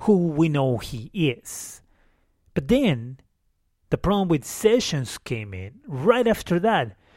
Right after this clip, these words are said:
So he wasn't in the news anymore. It was all about Sessions and his contacts with Russia, which he had said that he had not had. And this is the Attorney General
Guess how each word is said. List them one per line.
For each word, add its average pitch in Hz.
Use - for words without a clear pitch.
So 185
he 233
wasn't 175
in 170
the 143
news 127
anymore. 104
It 165
was 151
all 175
about 151
Sessions 135
and 139
his 165
contacts 135
with 120
Russia, 135
which 226
he -
had 151
said 180
that 139
he 127
had 113
not 104
had. 131
And 180
this 220
is 175
the 175
Attorney 165
General 113